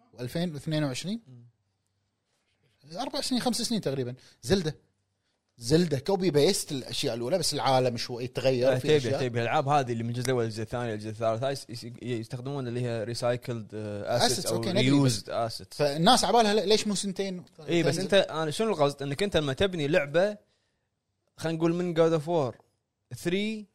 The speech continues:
Speaker 2: ل God of War PlayStation.
Speaker 1: لا، هذه أوكي.
Speaker 2: هذه
Speaker 1: أنا أعطيك س-، سبع سنين، ثمان سنين، ماكو مشكلة.
Speaker 2: هذه اللعبة تغيرت بشكل
Speaker 1: إي.
Speaker 2: كامل.
Speaker 1: كونسبت كامل، كله
Speaker 2: حلو.
Speaker 1: تغير.
Speaker 2: أما ألعاب مثلا، أنا أتوقع أن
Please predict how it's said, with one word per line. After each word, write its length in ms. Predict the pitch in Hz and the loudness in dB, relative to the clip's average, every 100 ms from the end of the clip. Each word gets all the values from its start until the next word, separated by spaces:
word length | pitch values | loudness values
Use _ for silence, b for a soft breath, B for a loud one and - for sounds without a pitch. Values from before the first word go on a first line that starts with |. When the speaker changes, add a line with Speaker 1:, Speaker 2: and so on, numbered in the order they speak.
| _ _ | _ _
Speaker 2:
ل 200 | 127 135 | -4 -2
God 220 | 135 131 | -2 -2
of 60 | 123 | -4
War 180 | 120 110 | -6 -8
PlayStation. 760 | - _ _ _ 107 - - - _ _ | -12 _ _ _ -20 -20 -20 -20 _ _
Speaker 1:
لا، 120 | 143 | -6
هذه 280 | 131 185 147 | -2 -2 -4
أوكي. 380 | 120 - 185 117 - _ - | -8 -10 -10 -10 -14 _ 0
Speaker 2:
هذه 300 | 151 165 160 | 2 4 0
Speaker 1:
أنا 200 | 135 147 | 2 0
أعطيك 360 | 165 208 - - - | 2 -2 -4 -14 -12
س-، 180 | - - | -8 -8
سبع 320 | 139 208 196 | 2 2 4
سنين، 240 | - 214 | 0 0
ثمان 180 | 170 175 | -2 -4
سنين، 180 | - 185 | -6 -6
ماكو 180 | 147 - | -6 -10
مشكلة. 240 | - - _ _ _ 117 | -16 -20 _ _ _ 0
Speaker 2:
هذه 220 | 143 151 | 2 4
اللعبة 260 | 143 139 | 2 0
تغيرت 560 | 127 117 127 135 110 - | -2 -2 0 0 -2 -8
بشكل 540 | - 113 113 110 107 - | -12 -10 -8 -8 -10 -12
Speaker 1:
إي. 180 | 135 117 90 _ _ | -16 -16 -18 _ _
Speaker 2:
كامل. 260 | 110 90 73 _ _ | -16 -16 -16 _ _
Speaker 1:
كونسبت 340 | 175 - - | -6 -4 -8
كامل، 240 | - 123 87 | -10 -10 -8
كله 160 | 120 | -4
Speaker 2:
حلو. 160 | 113 127 | -2 -2
Speaker 1:
تغير. 240 | - - | -4 -2
Speaker 2:
أما 340 | 190 214 160 143 | 2 4 6 4
ألعاب 260 | 143 170 | 4 4
مثلا، 340 | 135 131 139 117 _ _ _ _ _ _ _ _ | 2 -2 -2 -4 _ _ _ _ _ _ _ _
أنا 160 | 139 175 | 0 2
أتوقع 400 | 180 214 185 143 | 6 4 4 0
أن 380 | 143 127 120 | 0 -2 -2